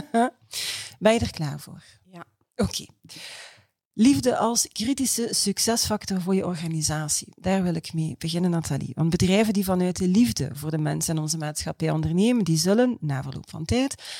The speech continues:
Speaker 2: een grote voorsprong uit-, uitbouwen of opbouwen liever, ook financieel.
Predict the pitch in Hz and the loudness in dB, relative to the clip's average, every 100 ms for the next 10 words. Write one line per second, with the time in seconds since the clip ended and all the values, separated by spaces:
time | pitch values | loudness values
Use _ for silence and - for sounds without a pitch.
0 | - _ 196 185 175 269 170 196 - - | -16 _ 2 6 4 4 0 0 0 -4
1 | 170 - 170 196 - 170 196 - 240 214 | -10 0 0 0 -2 -2 0 2 2 0
2 | 143 - 208 240 240 233 233 233 - 214 | -2 -4 2 4 4 2 0 -6 0 2
3 | - 185 175 165 - 139 | 2 -2 0 -2 -2 -8